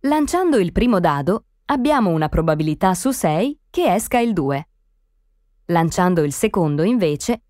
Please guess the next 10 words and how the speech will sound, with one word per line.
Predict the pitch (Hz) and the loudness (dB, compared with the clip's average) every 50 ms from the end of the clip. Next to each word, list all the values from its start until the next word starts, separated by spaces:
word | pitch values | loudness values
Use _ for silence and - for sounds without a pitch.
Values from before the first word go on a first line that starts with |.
| _ _ _ _ | _ _ _ _
abbiamo | - 294 294 254 311 311 294 254 247 | -6 -4 -2 0 0 0 2 2 2
una | 233 214 - | 0 0 0
probabilità | - 202 196 190 180 180 170 175 170 - 196 180 160 | 0 0 0 2 0 0 -2 -2 0 0 0 0 0
su | - - 220 240 | 0 -2 -2 -2
due | 233 202 190 226 277 320 330 _ _ - | -2 0 0 0 -2 -2 -4 _ _ -6
che | - 349 302 190 | -4 -2 0 0
esca | 202 226 - - 277 | -2 -2 -4 -2 -2
un | 285 285 269 | 0 0 0
numero | 226 170 180 208 240 262 | 0 0 0 0 0 0
dispari. | 240 202 160 131 - - 135 131 123 | 0 -2 -4 -4 -4 -4 -4 -4 -4